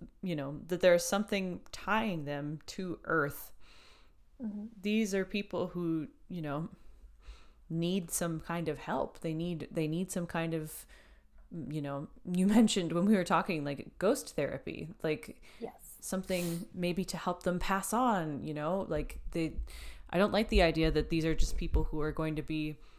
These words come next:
Speaker 1: perpetually stuck in limbo. I don't really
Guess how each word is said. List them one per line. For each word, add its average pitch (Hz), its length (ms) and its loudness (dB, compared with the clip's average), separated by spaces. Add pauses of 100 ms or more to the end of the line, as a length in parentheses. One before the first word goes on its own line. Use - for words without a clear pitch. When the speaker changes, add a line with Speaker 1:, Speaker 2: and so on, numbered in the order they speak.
(600)
Speaker 1:
perpetually 165 760 4
stuck - 440 -2
in 156 260 -2
limbo. 151 320 2
I 147 100 2
don't 156 200 0
really 151 460 -2